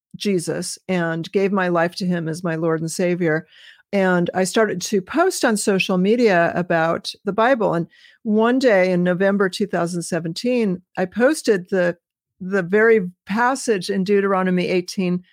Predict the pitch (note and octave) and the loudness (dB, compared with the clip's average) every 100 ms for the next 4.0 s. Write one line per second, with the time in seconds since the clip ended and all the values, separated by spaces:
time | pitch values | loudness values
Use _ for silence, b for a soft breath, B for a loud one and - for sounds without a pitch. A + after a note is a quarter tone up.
0 | b - G3 F#3 F#3+ F3+ G#3 G3 F3 E3+ | b -2 -2 -2 -6 -4 -2 0 0 -2
1 | _ _ _ _ G#3 G3+ - - A3+ E4 | _ _ _ _ -2 0 0 -2 0 0
2 | F4+ C4 F#3+ F3 E3 F3+ F3+ F#3+ A#3+ - | 0 -2 -2 -2 0 -2 -2 0 0 -2
3 | G3+ F3 - E3+ D#3+ D#3 D#3 D#3+ D3+ | -4 -4 -4 -4 -2 -4 -4 -6 -8